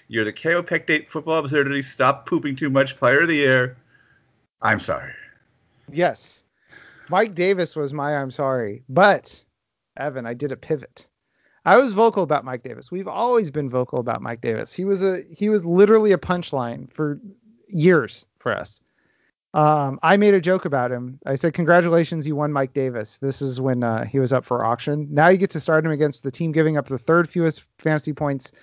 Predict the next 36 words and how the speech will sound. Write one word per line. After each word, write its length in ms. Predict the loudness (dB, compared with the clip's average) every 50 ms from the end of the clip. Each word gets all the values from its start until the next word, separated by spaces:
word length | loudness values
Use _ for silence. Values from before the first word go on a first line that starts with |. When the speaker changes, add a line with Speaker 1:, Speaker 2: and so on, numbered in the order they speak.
| -20 _ _ _ _ _ _ _ 0
Speaker 2:
uh, 260 | 4 4 6 4 4 2
after 260 | 2 0 2 0 0
playing 280 | 2 4 4 4 4
Joe 160 | 4 2 2 4
Mixon 300 | 2 -2 -2 -4 -6 -4
and 120 | -4 -4
C 300 | -4 -6 -8 -6 -4 -4
E 40 | -4
H. 280 | -4 -6 -8 -14 -20 _ _
Turns 240 | 0 0 2 4 4
out 160 | 2 2 4
that 160 | 2 2 2
had 180 | 4 2 2 2
more 180 | 2 0 2
to 100 | 0 2
do 100 | 2 0
with 100 | 0 2
Joe 140 | 2 0 0
Mixon 280 | 0 -2 -4 -4 -4 -4
and 120 | -4 -4
C 240 | -4 -6 -4 0 2
E 40 | 2
H 200 | 2 2 0 -4
than 100 | -6 -6
anything 300 | -6 -4 -6 -6 -4 -4
else. 300 | -4 -4 -6 -10 -14 -20 _ _ -20 -20 -20 _ _ _ _ _
Um, 500 | 0 4 4 6 6 6 4 2 0 0
I 100 | -2 0
caught 160 | 0 2 2
a 20 | 4
lot 180 | 2 2 2
of 60 | 0 -2
heat 180 | -4 -8 -8
for 120 | -8 -6 -4
that. 280 | -4 -4 -6 -8 -8 -6
Um, 580 | -4 -2 -2 -2 -4 -4 -6 -8 -10 -12 -14